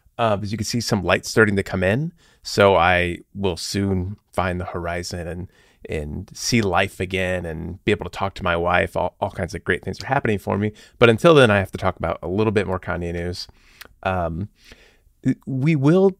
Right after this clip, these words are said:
or Chris will probably talk about all the Instagram posts that happened yesterday. I think he's a little more interested in talking about that than I am. So I'm gonna let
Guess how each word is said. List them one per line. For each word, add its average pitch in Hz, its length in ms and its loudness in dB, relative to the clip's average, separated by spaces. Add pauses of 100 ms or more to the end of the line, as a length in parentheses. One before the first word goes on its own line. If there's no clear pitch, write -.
(160)
or 127 120 2
Chris - 380 6
will 107 140 6
probably 90 260 2
talk 90 200 -4
about 82 180 2
all 90 220 2
the 82 180 -6
Instagram 110 420 -2
posts 120 200 -4
that - 80 -4
happened 123 260 0
yesterday. 123 380 2
I 98 60 4
think 104 160 -4
he's 98 120 -4
a 95 80 -2
little 90 160 -2
more 87 160 -6
interested - 380 -8
in 82 60 -8
talking 92 280 -4
about 110 200 2
that 104 200 2
than 92 140 -2
I 127 140 4
am. 156 240 0 (300)
So 92 360 2
I'm 92 100 2
gonna 92 160 0
let 82 220 -4